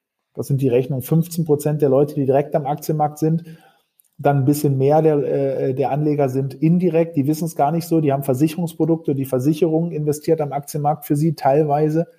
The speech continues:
aber mit viel zu hohen Gebühren. Also das ist in Amerika anders, da ist fast jeder zweite, fast jeder zweite Amerikaner hat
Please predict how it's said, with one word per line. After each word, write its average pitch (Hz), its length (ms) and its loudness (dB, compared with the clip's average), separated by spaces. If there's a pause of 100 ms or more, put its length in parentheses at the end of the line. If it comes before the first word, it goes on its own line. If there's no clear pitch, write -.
(300)
aber 135 160 0
mit 131 160 -2
viel 156 240 0
zu 151 160 0
hohen 139 200 0
Gebühren. 160 480 0 (420)
Also 135 460 0 (160)
das 135 160 0
ist 160 40 0
in 160 80 2
Amerika 147 460 2
anders, 143 360 0
da 117 120 0
ist 120 80 -8
fast - 360 -6
jeder 147 240 -2
zweite, 139 580 2
fast - 600 -8
jeder 151 380 2
zweite 135 460 0
Amerikaner 131 760 -4
hat - 460 -2